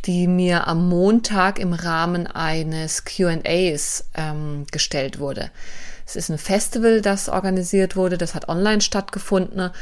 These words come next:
und ich war als Speakerin dabei und habe auch ein Q and A geleitet zur Frage, ähm, ja, wie können wir Next-Level-Beziehungen führen? Und auf jeden Fall hat eine Teilnehmerin an diesem Q and A mich gefragt,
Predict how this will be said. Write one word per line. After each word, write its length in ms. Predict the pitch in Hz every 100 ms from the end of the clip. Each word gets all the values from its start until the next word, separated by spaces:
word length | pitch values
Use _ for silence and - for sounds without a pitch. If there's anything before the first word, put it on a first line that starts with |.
| - - -
und 180 | 175 -
ich 280 | 180 190 180
war 360 | 170 170 165
als 440 | 160 165 156 - -
Speakerin 540 | - 226 247 214 208
dabei 460 | 196 190 185 185 175
und 200 | 165 175
habe 160 | -
auch 160 | 165 -
ein 100 | 165
Q 240 | - 180
and 180 | 165 -
A 160 | 147 160
geleitet 680 | 170 151 156 151 170 -
zur 200 | - 170
Frage, 920 | 160 - - 151 151 156 160 156 156 156 - - - - -
ähm, 440 | 160 160 160 156 156
ja, 280 | 175 220 185 165
wie 200 | 226 220
können 340 | 202 185 185
wir 120 | 180
Next-Level-Beziehungen 1120 | 175 175 - 180 160 160 160 - - 151 131
führen? 360 | 147 - - - - - - - - - - -
Und 440 | - 175 180 175 -
auf 140 | -
jeden 180 | 220 233
Fall 140 | 226
hat 100 | 196
eine 220 | - 180 190
Teilnehmerin 800 | 190 175 180 180 180 180 180
an 160 | - 170
diesem 240 | 170 175
Q 180 | 165 -
and 180 | 165 165
A 140 | 165
mich 220 | 165 165 -
gefragt, 680 | - - 165 160 - -